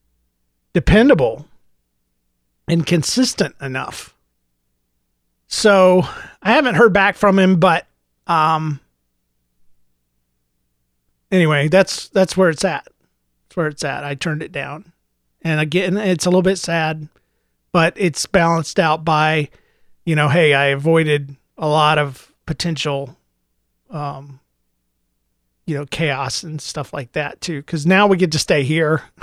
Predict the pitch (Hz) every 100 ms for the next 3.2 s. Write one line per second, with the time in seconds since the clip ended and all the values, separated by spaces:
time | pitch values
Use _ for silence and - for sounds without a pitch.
0 | - - - _ _ _ _ _ - 233
1 | 214 175 165 165 160 - - _ - _
2 | - 202 294 320 330 226 196 247 208 180
3 | -